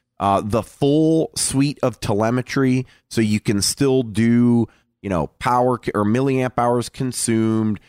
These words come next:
G P S, voltages, head speeds,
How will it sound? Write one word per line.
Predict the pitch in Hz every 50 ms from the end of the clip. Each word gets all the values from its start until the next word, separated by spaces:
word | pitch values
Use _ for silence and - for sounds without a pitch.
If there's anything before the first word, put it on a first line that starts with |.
| _ _ _ -
G | 90 98 101 113 131
P | 131 - - 139 135 131 117
S, | 101 101 104 104 104 101 - -
voltages, | - 104 95 127 131 135 135 127 - 127 117 107 90 110 113 113 113 110 110 107 104 -
head | - - 127 127 117 117 110
speeds, | 104 - - - - 117 110 110 110 110 107 107 104 98 -